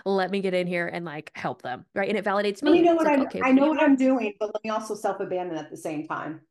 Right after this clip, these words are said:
Speaker 2: Okay, go ahead.
Speaker 1: Correct. Yes.
Speaker 2: Yeah.
Speaker 1: Yeah. And that's a pattern that I have to see is I'm, I'm trying so hard to help somebody that I sacrifice myself in the pursuit of doing that.
Speaker 2: Mm.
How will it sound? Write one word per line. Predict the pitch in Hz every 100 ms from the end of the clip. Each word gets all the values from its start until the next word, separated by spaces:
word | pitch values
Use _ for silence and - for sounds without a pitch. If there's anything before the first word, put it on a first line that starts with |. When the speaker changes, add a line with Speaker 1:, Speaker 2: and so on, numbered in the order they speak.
| _
Speaker 2:
Okay, | 240 - 202
go | 185 294
ahead. | 370 359
Speaker 1:
Correct. | - - -
Yes. | 285 339 196 160
Speaker 2:
Yeah. |
Speaker 1:
Yeah. | 269 285
And | 220 226
that's | 240 -
a |
pattern | - - 208 233
that | 214
I | 208
have | 214
to | 233
see | 330 226
is | 202
I'm, | 190 196 -
I'm | 202 196 -
trying | - 247 277 285 285
so | 269 233
hard | 233 247 208
to |
help | - 226 -
somebody | 190 175 165 175 - _ _ _
that | 208
I | 202
sacrifice | - - 240 220 208
myself | 202 - _ - 202 190
in | 196 185
the |
pursuit | 180 165 - 208 190
of | 180
doing | 170 82 -
that. | - - _ _ _ _ _ _
Speaker 2:
Mm. | 302